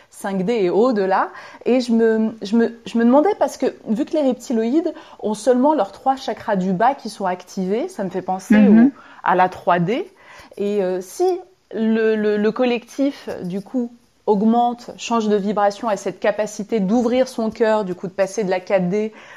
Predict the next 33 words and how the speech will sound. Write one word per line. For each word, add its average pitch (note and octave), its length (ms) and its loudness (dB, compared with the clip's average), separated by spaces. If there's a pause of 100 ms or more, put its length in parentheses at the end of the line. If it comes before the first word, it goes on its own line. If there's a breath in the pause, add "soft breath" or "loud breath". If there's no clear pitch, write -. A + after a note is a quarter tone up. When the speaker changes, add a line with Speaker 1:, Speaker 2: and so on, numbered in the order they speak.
(120 loud breath)
Speaker 1:
aux A3 100 2
dimensions G#3+ 400 0
supérieures, G3+ 720 -2 (1120 loud breath)
est-ce D4 120 0
que G4+ 80 4
ça G4 140 0
expliquerait A#3 460 -2
justement A#3+ 400 -2
la F3 160 -2
fin C4 560 -2 (120)
de G3 120 -2
la F#3 160 0
conscience F#3+ 380 -10
reptiloïde F3+ 580 -8
sur - 200 -16
Terre ? E3 320 -16 (920 loud breath)
Speaker 2:
Euh, G2+ 520 -10
la E3 120 -4
fin B3+ 300 -2
de G#3+ 60 -2
la G3+ 120 0
conscience G3+ 420 -4
reptiloïde, G#3 680 -2
c'est - 200 -6
quand F#3 160 -4
il F#3 80 0
n'y F#3 60 0
aura F3+ 160 -2
plus C4 200 -4
de G#3 80 0
reptiloïde F#3+ 720 -2
du F#3 140 -4
tout. A#3+ 240 -6